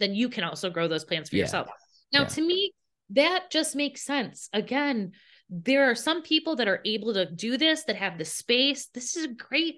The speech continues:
Speaker 1: way, you know, it's like, and it's putting another, it's bringing more access. It's another way to access cannabis. If you could, if, you know, there's plenty of people I know that are great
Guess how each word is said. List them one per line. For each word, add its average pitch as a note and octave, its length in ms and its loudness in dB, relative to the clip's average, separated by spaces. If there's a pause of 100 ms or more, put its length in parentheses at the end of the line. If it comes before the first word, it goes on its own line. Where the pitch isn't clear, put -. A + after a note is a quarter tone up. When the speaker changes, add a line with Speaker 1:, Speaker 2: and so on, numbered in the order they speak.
Speaker 1:
way, C4+ 320 2
you C4+ 140 -4
know, B3 160 0
it's A#3 180 0
like, C#4 180 0 (240)
and C4+ 140 0
it's C4+ 180 -4
putting G4 460 -2
another, B3+ 880 2 (420)
it's B3+ 220 0
bringing D4+ 380 0
more D4 140 -2
access. A#3+ 460 -2
It's G3 140 -8
another A#3 420 2
way A3+ 220 4
to B3 60 8
access G#3+ 540 -2
cannabis. - 760 -2
If G#3 160 -4
you A#3 360 -2
could, B3+ 280 2
if, A3 240 0
you B3 120 -6
know, A#3 80 0
there's A#3 200 0
plenty D#4 380 -4
of D4+ 120 -6
people C4 260 0
I A3+ 120 2
know A3 180 0
that G#3+ 160 0
are G3 300 2 (800)
great G3+ 340 -6